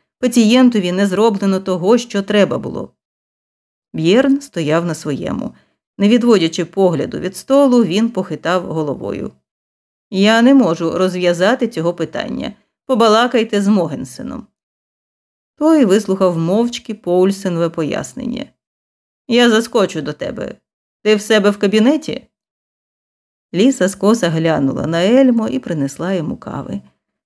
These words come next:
За півгодини з'явився Могенсен. Він тепло привітався, поплескав Лісу по щоці, а Поульсена по плечі. Тоді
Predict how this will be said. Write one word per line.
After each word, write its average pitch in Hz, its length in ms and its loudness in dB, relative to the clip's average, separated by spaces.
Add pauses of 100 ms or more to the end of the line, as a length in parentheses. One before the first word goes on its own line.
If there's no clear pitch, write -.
(160)
За 214 140 2
півгодини 254 640 4
з'явився 170 540 -4
Могенсен. 165 680 -12 (520)
Він 180 200 -2
тепло 202 440 0
привітався, 214 800 -2 (340)
поплескав 262 600 0
Лісу 160 300 -2
по - 140 -10
щоці, 240 680 -6
а 196 100 2
Поульсена 196 760 0
по 165 140 -10
плечі. - 540 -14 (640)
Тоді 196 400 2